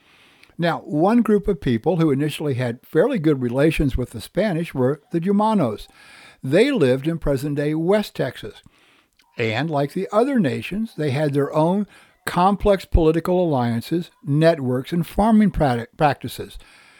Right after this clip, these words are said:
They lived along rivers and near springs, and they were an agrarian group who raised corn, squash, and beans. They traded with other tribes for things like pottery,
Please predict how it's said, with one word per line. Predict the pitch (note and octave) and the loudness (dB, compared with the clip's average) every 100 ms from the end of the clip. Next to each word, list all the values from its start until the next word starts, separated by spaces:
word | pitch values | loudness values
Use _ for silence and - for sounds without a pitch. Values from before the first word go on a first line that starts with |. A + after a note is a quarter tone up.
| _ | _
They | - F#3 | -2 4
lived | A#3+ A#3+ | 4 6
along | A#3 G#3+ G3 | 4 4 4
rivers | E3+ F#3+ F#3 C#3 C3 | 6 8 6 2 2
and | C3 | 2
near | C#3+ C3+ | 2 0
springs, | - E3 E3+ A2 - | -4 -4 -2 -4 -4
and | D3+ D3+ | 0 0
they | C#3+ F3+ | 2 0
were | E3 C3+ | 2 0
an | C3 | 0
agrarian | A#2+ A#2 C3+ F#3+ C#4+ C4+ D3 | -4 0 2 4 4 4 4
group | G#2+ G#2 G2+ - - - | 2 0 -4 -10 -20 -8
who | - F#3 | 0 4
raised | D#3+ D3+ - | 4 2 -2
corn, | - C#3+ C3 C#3+ F#3 | 0 2 4 2 -2
squash, | - - A#2+ A#2 A#2+ - | -8 -2 2 2 0 -2
and | G#3 G#3 | 0 2
beans. | A#3 F#3 A2+ - - _ _ _ _ _ _ _ | 2 2 0 -4 -16 _ _ _ _ _ _ _
They | A2+ G#2 A2+ C3+ | -8 -6 -4 -4
traded | C3 E3 D#3+ F3 | 0 2 4 0
with | F3 | -2
other | C#3 F3 G3 | -2 -2 -2
tribes | F3 D#3+ E3+ F#3 - - - | 0 0 0 -4 -14 -20 -10
for | - | -4
things | D3 E3+ E3+ | -2 -2 -2
like | F#3 E3+ | -4 -4
pottery, | - F#3+ F3+ D#3 G#2+ F#2+ | -4 2 2 2 -4 -10